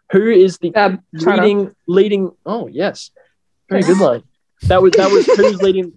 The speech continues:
Speaker 1: who was leading the medal count, and bonus point if you can na-, say how many medals they have.
Speaker 2: More than thirty.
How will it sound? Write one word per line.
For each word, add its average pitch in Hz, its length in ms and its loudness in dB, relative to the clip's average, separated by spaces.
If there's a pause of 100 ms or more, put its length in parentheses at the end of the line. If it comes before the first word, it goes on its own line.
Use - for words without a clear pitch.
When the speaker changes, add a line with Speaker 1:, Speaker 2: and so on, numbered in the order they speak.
(220)
Speaker 1:
who 226 80 -2
was 208 160 -4
leading 190 220 -2
the 165 60 -4
medal 160 240 -6
count, 165 400 -14
and 151 240 -10
bonus 196 400 0
point 180 480 -6 (140)
if 151 180 -10
you 160 120 -4
can 147 460 -2
na-, 147 140 0 (100)
say 156 240 0
how 160 220 -4
many 156 160 0
medals 139 380 0
they 127 120 -6
have. 123 200 -14 (960)
Speaker 2:
More 208 220 -8
than 202 180 -12
thirty. 180 440 -8